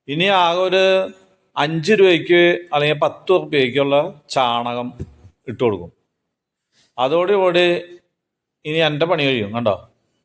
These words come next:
അപ്പൊ വേറെ കുറെ നട്ടിട്ടുണ്ട്, അതൊക്കെ സുഖമായിട്ട് പൊടിച്ചൊക്കെ വന്നിട്ടുണ്ട്, കണ്ടോ? ഇതുപോലെ ഉണ്ടോ, ഫസ്റ്റ് കുറച്ച് പുല്ലൊക്കെ വെട്ടിയെടുത്തിട്ട് ഇങ്ങനെ കൂട്ടിയിടാം.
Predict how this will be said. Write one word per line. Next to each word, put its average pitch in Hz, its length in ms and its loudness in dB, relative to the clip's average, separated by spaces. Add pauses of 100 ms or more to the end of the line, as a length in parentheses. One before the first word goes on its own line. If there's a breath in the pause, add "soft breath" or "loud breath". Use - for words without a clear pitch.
(720)
അപ്പൊ 123 140 -2
വേറെ 151 280 2
കുറെ 190 240 2
നട്ടിട്ടുണ്ട്, 185 720 0 (180)
അതൊക്കെ 147 360 2 (1200 loud breath)
സുഖമായിട്ട് 156 380 2
പൊടിച്ചൊക്കെ 156 440 0
വന്നിട്ടുണ്ട്, 135 400 0 (1400 soft breath)
കണ്ടോ? 135 160 -2
ഇതുപോലെ 135 340 0
ഉണ്ടോ, 120 340 -4 (140)
ഫസ്റ്റ് 131 280 -2
കുറച്ച് 147 260 0
പുല്ലൊക്കെ 151 540 0
വെട്ടിയെടുത്തിട്ട് 135 640 -2
ഇങ്ങനെ 135 240 -2 (420)
കൂട്ടിയിടാം. 120 460 -2